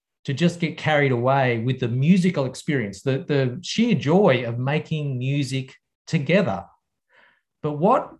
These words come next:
can make it a rich word experience in our lives is twofold. First, that our minds and hearts are engaged with the content of what we're singing. Notice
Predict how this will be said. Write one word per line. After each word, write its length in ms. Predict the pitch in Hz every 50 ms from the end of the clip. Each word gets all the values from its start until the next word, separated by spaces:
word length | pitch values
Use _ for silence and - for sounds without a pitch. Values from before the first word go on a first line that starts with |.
| _ -
can 180 | - 165 156
make 240 | 151 160 165 160 165
it 160 | 165 165 - -
a 120 | 143 135 131
rich 800 | 131 127 117 110 113 123 143 160 170 170 170 - - - - _ -
word 720 | 117 110 120 131 147 180 196 196 180 151 131 123 104 - -
experience 840 | 131 - - - - - 147 135 135 123 113 104 104 110 113 - -
in 80 | 123
our 140 | 113 107 98
lives 580 | 98 98 95 90 90 92 113 156 170 - - - _ _ _ _ _ _ _ _ _ _ _ _
is 340 | - 135 127 127 127 - - _ _ _ _ -
twofold. 560 | - 165 151 - - 104 82 76 - - - _ _ _ _ _
First, 600 | - 185 180 117 95 110 156 - - - - - _ _ _ _ _ _ _ _ _ _ _ _ _ _ _ _ _ _
that 140 | - 151 156
our 100 | 156 156
minds 520 | 147 143 147 165 180 185 190 196 196 180 180
and 80 | 175 147
hearts 560 | 131 - - 190 196 185 151 123 123 - -
are 260 | - - 147 131 127
engaged 840 | 127 127 120 113 - 135 143 156 143 113 92 92 107 110 113 - - -
with 120 | 135 131
the 80 | - 135
content 720 | - - - - - - 196 202 185 - 143 135 113 -
of 120 | 113 113 107
what 220 | 117 117 117 -
we're 140 | 113 110 110
singing. 400 | - - 113 107 92 90 - - - - - - _ -
Notice 460 | 160 180 196 180 180 175 175 -